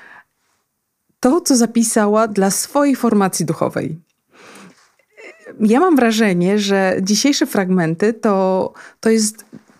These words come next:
to, co ona musiała sobie zapisać, em, z katechizmu, które mistrzynie jej uczyły, które, które ona jako siostra zakonna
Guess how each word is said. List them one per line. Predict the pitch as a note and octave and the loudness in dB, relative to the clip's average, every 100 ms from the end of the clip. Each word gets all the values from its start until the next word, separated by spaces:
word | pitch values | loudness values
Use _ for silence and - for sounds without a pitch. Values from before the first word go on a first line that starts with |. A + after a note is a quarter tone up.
| - | -2
to, | B3 D#4+ E4 | 2 2 0
co | - B3 | -2 -2
ona | - A#3 A#3+ A#3 | 2 2 2 2
musiała | G3+ G3+ - A#3 D4 | 2 0 2 0 2
sobie | C#4 A#3+ | 0 0
zapisać, | A3 A3 A#3 A3+ F#3+ F3+ - - - _ - | 0 0 -2 0 0 0 -4 -8 -18 _ -8
em, | D#3+ D#3+ D#3+ D#3+ D#3+ E3 F3+ G3 | -6 -4 -4 -4 -4 -4 -4 -4
z | F#3 E3+ F3 F#3+ _ _ _ _ _ G#3+ - | -4 -4 -6 -10 _ _ _ _ _ -20 -4
katechizmu, | G#3+ G#3+ G#3+ B3+ C4 A3 | -2 -2 0 2 2 0
które | G#3+ - F#3+ F3+ E3+ E3 E3 E3 | 0 -2 0 0 0 -2 -2 -2
mistrzynie | F3+ F3+ F3+ - - A3+ G#3+ F3 | -2 -2 -2 -4 0 2 2 0
jej | E3 E3+ E3+ D#3 E3 - - - | 0 0 -2 -4 -6 -14 -20 -10
uczyły, | - F#3 G#3+ E3+ D3+ D#3+ A3 A#3+ - | -8 -4 0 0 2 2 0 -2 -6
które, | - F3+ F3+ F3+ F3 | -6 -4 -2 -2 -6
które | - - F3+ | -8 -4 0
ona | F#3+ A3 | 2 2
jako | G#3 G#3 | 2 0
siostra | - G#3 G#3 | 0 0 0
zakonna | F#3 F#3 G3+ F#3+ F#3 F3+ | 0 -2 0 0 0 0